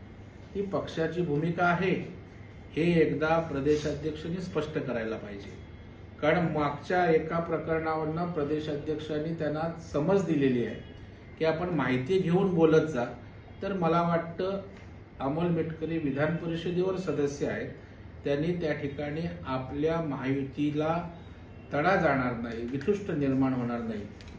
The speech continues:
अशा प्रकारची वक्तव्य करू नये अशी त्यांच्याकडून अपेक्षा आहे. कारण आपण बोलून जाता आणि त्यातनं मग राजकारण सुरू होतं, जे महायुतीला हानिकारक होतं. याबाबत प्रदेशाध्यक्षांनीच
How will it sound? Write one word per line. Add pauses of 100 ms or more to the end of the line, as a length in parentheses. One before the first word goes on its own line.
(120)
अशा
प्रकारची
वक्तव्य (420)
करू
नये (560)
अशी
त्यांच्याकडून (240)
अपेक्षा
आहे. (680)
कारण (480)
आपण (140)
बोलून
जाता (360)
आणि
त्यातनं
मग
राजकारण
सुरू
होतं, (400)
जे
महायुतीला
हानिकारक
होतं. (460)
याबाबत
प्रदेशाध्यक्षांनीच